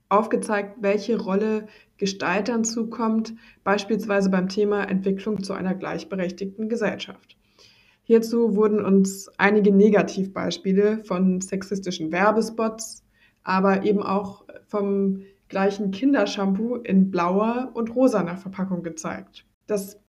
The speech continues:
blaue Kindershampoo hatte natürlich einen Fußballspieler drauf gedruckt,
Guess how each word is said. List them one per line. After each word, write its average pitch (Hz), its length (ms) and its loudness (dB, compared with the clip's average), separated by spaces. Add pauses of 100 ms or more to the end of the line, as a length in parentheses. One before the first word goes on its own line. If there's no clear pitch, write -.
blaue 220 340 4
Kindershampoo 190 880 0 (360)
hatte 202 240 -4
natürlich 196 480 0
einen 175 320 -4
Fußballspieler 185 920 -2
drauf 180 320 -10
gedruckt, - 560 -10